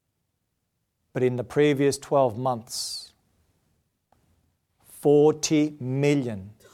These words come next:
children were aborted. Forty million children were aborted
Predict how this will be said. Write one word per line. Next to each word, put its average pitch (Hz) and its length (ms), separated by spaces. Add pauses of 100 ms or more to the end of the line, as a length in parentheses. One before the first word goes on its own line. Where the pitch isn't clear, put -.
(640)
children 117 640
were 113 180
aborted. 104 480 (1500)
Forty 131 480
million 113 420
children 104 500
were 98 120
aborted 101 500